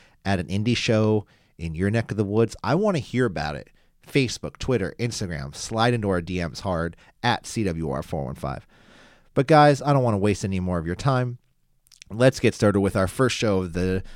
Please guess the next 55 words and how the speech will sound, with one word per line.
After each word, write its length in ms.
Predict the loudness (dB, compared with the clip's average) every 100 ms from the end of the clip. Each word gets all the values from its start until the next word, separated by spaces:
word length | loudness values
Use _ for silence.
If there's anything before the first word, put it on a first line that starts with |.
| -12 -6
of 120 | -4
the 80 | -2
weekend. 340 | -4 -4 -2
We 100 | 0
have 120 | 0
Pro 200 | 0 2
Wrestling 340 | 4 4 2 4
Revolution. 560 | 4 4 2 2 -4
This 100 | -4
is 140 | -2 -2
at 160 | -2
Mount 300 | 0 -2 -2
Pleasant 320 | -2 -2 -2
High 160 | -4 -4
School 360 | 0 2 2 -2 -16 _ -8
at 180 | -8
seventeen 480 | 0 0 0 -2 -4
fifty 440 | -2 -2 -2 -4 -6
South 420 | -2 0 0 0
White 280 | 2 2 2
Road. 340 | 0 2 2
This 140 | -2 -6
is 80 |
in 60 | -6
San 220 | -4 -2
Jose, 280 | 0 0 -2
California, 640 | -2 -2 -2 -2 -4 -4 -2
guys. 400 | -2 0 -2 -8 -20 -20 _ -8
Like 160 | -4 -4
I 60 | -2
said, 220 | -2 0
Friday, 500 | 4 6 6 4 0 _ _ -8
October 460 | -6 0 2 2
twenty-seventh. 800 | 0 -2 -2 -2 0 0 -4 -10 _ -18
It 100 | -4
starts 280 | 0 0 -2
at 100 | -2
seven 260 | -2 -2
P 200 | -4 -4
M 100 | -4
and 80 | -4
it's 80 | -4
going 200 | -4 -2
to 100 | -4
about 200 | -4 -4
ten 260 | -6 -6
P 200 | -6 -8
M. 260 | -8 -10 -12
It's 180 | -12 -4
your 180 | 0 0
chance 320 | 0 -2 0
to 60 | -2
witness 300 | 0 -2 -2
Lucha 300 | -2 0 -2
Li-, 260 | -2 -4